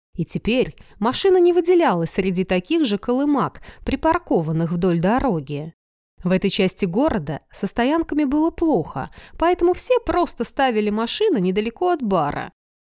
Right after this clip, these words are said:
Ещё несколько мобилей находилось в боковом переулке. Туда и свернул парень в замше, вышедший из бара.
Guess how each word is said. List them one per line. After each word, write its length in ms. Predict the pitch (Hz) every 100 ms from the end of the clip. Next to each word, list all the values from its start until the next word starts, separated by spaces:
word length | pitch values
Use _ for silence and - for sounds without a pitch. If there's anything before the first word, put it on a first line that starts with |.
| -
Ещё 420 | 190 240 - 277
несколько 560 | 190 214 202 180 165 175
мобилей 540 | 185 196 320 247 143 _ _
находилось 800 | 185 185 220 214 320 302 285 -
в 140 | - 220
боковом 480 | 269 - 285 302
переулке. 840 | 285 302 330 277 151 160 - - - _ _ -
Туда 320 | 220 202 302
и 60 | 359
свернул 640 | - 392 403 320 269 285
парень 520 | - 208 208 247 311
в 60 | 294
замше, 760 | 277 214 170 - 190 180 196 -
вышедший 720 | 175 175 170 214 - 254 247
из 140 | 269
бара. 640 | 240 214 165 156 156 151